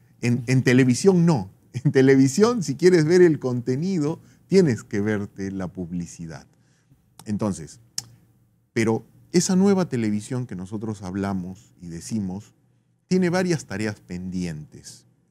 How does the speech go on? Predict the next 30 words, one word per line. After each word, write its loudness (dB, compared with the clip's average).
consideramos, -8
y -10
en -4
eso -2
estamos -8
también -6
tratando, -10
y -12
creo 2
que -8
es -12
parte -4
del -6
aporte -10
de -14
Exacta -10
en -14
ese -16
sentido, -16
y -6
es -6
el -4
hecho -6
de -2
analizar -4
claramente -8
cuáles -4
son -10
los -12
targets -8